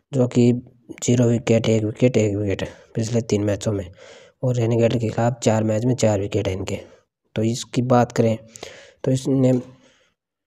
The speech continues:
ओवरऑल इनकी बात करें टी ट्वेंटी में, तो एक सौ तिरपन मैचों में दो सौ एक विकेट निकाल रखे हैं,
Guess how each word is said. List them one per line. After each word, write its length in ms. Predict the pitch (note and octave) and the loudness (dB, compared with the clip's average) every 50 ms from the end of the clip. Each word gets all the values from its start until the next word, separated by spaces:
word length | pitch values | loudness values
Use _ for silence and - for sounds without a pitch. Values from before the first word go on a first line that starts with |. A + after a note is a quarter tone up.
| _ _ - | _ _ 0
ओवरऑल 400 | D3+ C3+ C3+ C#3+ C3+ C3+ C3 C3+ | 2 4 6 6 8 8 6 6
इनकी 240 | C3+ C3 B2+ - A#2+ | 4 2 2 2 4
बात 240 | A#2 A#2+ A2+ A2+ A2+ | 4 4 4 4 2
करें 160 | B2 A#2 A2+ | 0 0 0
टी 120 | A2 - A2+ | 0 -2 -2
ट्वेंटी 340 | - - A#2+ A2+ G#2+ A#2 | 0 0 0 0 2 2
में, 120 | A#2 B2 A#2 | 2 2 4
तो 80 | A#2+ | 4
एक 160 | A#2 A#2 A#2+ - | 4 4 2 2
सौ 100 | - G#2+ | -2 -2
तिरपन 380 | - - A2+ A2+ - - B2+ A#2 | 0 0 0 0 0 0 0 2
मैचों 320 | A2+ A2 G#2 G#2+ - A2+ | 2 2 2 2 0 0
में 180 | A2 A#2 A#2+ A2 | 0 0 0 0
दो 200 | G#2+ A2 A2 A2 | 2 2 0 0
सौ 160 | A2 - - G#2 | 0 -2 -2 -2
एक 200 | G#2 G#2 - - | -2 -4 -6 -6
विकेट 300 | G#2+ - - A2 G#2+ G#2+ | -4 -2 0 0 0 0
निकाल 260 | G#2+ G#2 - G2 G2 F#2+ | -2 -4 -2 -2 -2 -4
रखे 260 | F#2+ F2 - - G2+ | -4 -6 -6 -6 -8
हैं, 140 | E2+ - | -8 -8